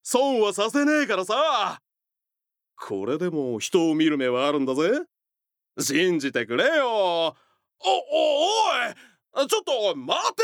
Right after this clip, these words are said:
って。さっき、おめえの母ちゃんにたまたま会って、おめえのこと探してるって。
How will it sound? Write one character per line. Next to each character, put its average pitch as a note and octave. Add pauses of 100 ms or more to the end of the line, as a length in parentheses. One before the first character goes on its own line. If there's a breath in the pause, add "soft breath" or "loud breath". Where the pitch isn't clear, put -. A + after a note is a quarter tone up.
っ -
て。 - (3750)
さ -
っ C3
き、 F3 (680)
お A#2+
め C3+
え C#3+
の F3
母 C#3+
ち E3
ゃ -
ん E3
に F3
た -
ま D#3
た F#3
ま F#3
会 F#3
っ F3+
て、 A#2+ (680)
お -
め F#2+
え G#2
の C3
こ D#3+
と -
探 -
し -
て F3
る F#3
っ -
て。 -